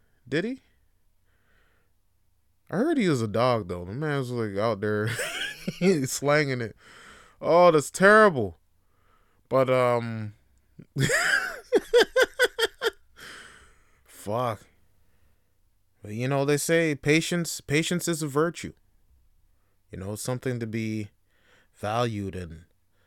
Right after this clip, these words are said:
admired for. And I think it's 'cause it's rare.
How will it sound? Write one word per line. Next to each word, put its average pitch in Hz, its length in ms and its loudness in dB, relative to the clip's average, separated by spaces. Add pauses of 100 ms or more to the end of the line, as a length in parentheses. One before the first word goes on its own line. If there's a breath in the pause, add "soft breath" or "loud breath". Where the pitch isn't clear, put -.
(460)
admired 107 560 -6
for. - 360 -16 (1040)
And 101 120 -10
I 107 100 -6
think 127 260 -4
it's 113 160 -8
'cause 113 320 -2
it's 104 260 -10
rare. 98 560 -4